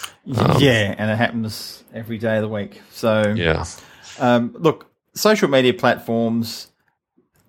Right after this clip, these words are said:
Speaker 2: like search platforms, they're monetized by advertising, and that is really, I mean,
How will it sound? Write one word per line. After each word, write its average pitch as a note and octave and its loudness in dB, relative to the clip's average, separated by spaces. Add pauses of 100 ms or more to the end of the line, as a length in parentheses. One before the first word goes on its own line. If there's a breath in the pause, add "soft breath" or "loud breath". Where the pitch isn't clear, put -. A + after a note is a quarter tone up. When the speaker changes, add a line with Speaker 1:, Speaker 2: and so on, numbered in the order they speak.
(100)
Speaker 2:
like A#2+ 0
search - 2
platforms, A2 -4
they're F#3 2
monetized D3 2
by A2 2
advertising, G2+ -2
and A#2+ 0
that E3 2
is F3 -4
really, A2 0 (420 soft breath)
I A#2+ -6
mean, G#2+ -2